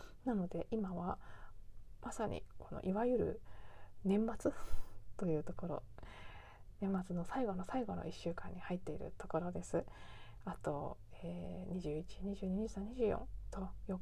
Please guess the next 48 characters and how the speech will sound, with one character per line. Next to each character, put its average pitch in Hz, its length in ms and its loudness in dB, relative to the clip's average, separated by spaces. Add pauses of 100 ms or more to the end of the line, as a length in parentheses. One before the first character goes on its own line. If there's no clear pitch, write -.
日 247 120 4
間、 - 180 -2 (300)
こ - 140 -2
れ - 80 -2
は - 100 -4
最 - 220 2
後 - 120 -4
の - 180 -4 (180)
一 - 60 -6
週 - 200 -4
間 175 240 -2
が 180 140 -6
続 196 320 0
い 196 80 0
て、 190 240 0 (360)
そ 208 60 -4
し - 100 -4
て 214 180 0
七 - 280 0
月 226 320 -2
二 226 260 4
十 185 100 -4 (200)
五 262 160 2
日 240 320 2
が 214 220 -2
時 165 180 2
間 269 380 4
を 262 100 4
外 196 380 2
し - 160 -6
た 196 120 -2
日 240 220 0
と - 160 -4 (580)
い 180 60 0
う 165 160 0
ふ 160 80 -2
う 170 180 0
に 202 160 2
名 175 100 -4
前 180 160 -4
が 175 120 -2
つ - 140 -6
い 151 80 -2
て - 160 -4
い 175 180 -4
て、 170 240 2 (480)
う - 20 4
ん、 165 40 4